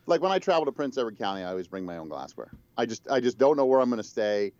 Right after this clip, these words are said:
Um, when I used to travel to Niagara, I used to do the same thing, is you never know what hotel you're gonna be in, what bed and breakfast you were gonna be in. And traveling with a glass that you could, at the end of the day,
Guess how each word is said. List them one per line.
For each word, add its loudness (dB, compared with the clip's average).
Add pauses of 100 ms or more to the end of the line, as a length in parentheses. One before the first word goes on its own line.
(460)
Um, -2
when 2
I 2
used 4
to -16
travel 0
to -2
Niagara, 0
I -2
used -8
to -12
do -10
the -6
same -2
thing, -6
is -6
you -4
never 2
know 6
what 6
hotel 2
you're 2
gonna -4
be -4
in, -2
what 0
bed 2
and -2
breakfast 0
you -4
were -2
gonna -4
be -6
in. -4 (460)
And 0
traveling 0
with -2
a -2
glass -2
that -6
you -8
could, -8 (260)
at -6
the -2
end 0
of 0
the -2
day, 2